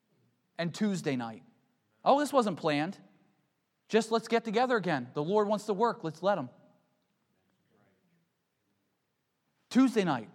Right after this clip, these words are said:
Wednesday night, dozens of people saved, dozens of people baptized.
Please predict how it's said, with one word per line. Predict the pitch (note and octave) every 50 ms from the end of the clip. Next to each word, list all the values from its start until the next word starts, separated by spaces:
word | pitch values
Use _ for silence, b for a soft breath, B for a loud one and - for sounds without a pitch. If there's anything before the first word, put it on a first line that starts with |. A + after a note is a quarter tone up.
| - - _ _ _ _ _ _ _ _ _
Wednesday | - G3 B3+ C#4 C4+ G3+ G3+ G3+ F#3
night, | E3+ C#3+ C3 A2+ - - - _ _ _ _ _ _ _ _ _ _ _ _ _ _ _ _ _ _ _ _ _ _ _ _ _ _ _ _ _ _ _ _ _ _ _ _ _ _ _ _ _ _ _ _ _
dozens | - A3+ A#3+ C4 A3 G3+ G#3+ F3+ D3
of | E3+ -
people | - A3 A#3+ - - D#3
saved, | C#3+ - - A3+ A3 G#3+ F#3 D#3+ C3
dozens | - G#3 A#3 C4 B3+ G#3+ B3 G#3 E3
of | F#3
people | - - A#3 - - F#3
baptized. | D#3 D3+ F#3+ G#3+ A3+ A3 - G#3+ F#3+ E3 C#3+ B2+ A#2 - - _